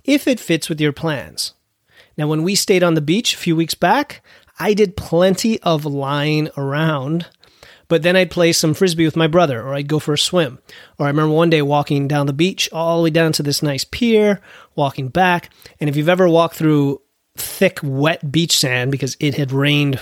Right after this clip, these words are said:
recently, as it does in Florida in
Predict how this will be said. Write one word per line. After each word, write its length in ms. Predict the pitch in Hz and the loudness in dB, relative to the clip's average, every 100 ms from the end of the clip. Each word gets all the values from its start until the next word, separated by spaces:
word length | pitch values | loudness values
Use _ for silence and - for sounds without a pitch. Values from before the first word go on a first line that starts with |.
| - | -2
recently, 520 | 147 135 135 127 156 - - - _ | 0 0 -2 -2 -4 -6 -20 -20 _
as 180 | 151 147 | 0 2
it 80 | 143 | 2
does 400 | 135 131 131 - - - _ _ | 0 0 -2 -4 -8 -20 _ _
in 200 | - 151 | 0 0
Florida 520 | 127 147 135 135 127 - - | 2 2 2 2 -2 -6 -6
in 360 | 165 139 131 | -4 -4 -6